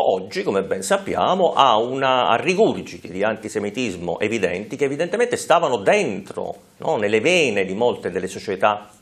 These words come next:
occidentali, come le chiamiamo oggi, no? Questo è il punto, su questo ci dobbiamo confrontare, dobbiamo riuscire a scindere la questione storica della Shoah e la tragedia,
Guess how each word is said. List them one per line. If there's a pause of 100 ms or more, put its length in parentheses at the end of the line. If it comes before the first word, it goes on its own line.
(140)
occidentali,
come
le
chiamiamo
oggi,
no? (240)
Questo
è
il
punto,
su
questo
ci
dobbiamo
confrontare,
dobbiamo
riuscire
a
scindere (220)
la
questione
storica
della
Shoah (200)
e
la
tragedia,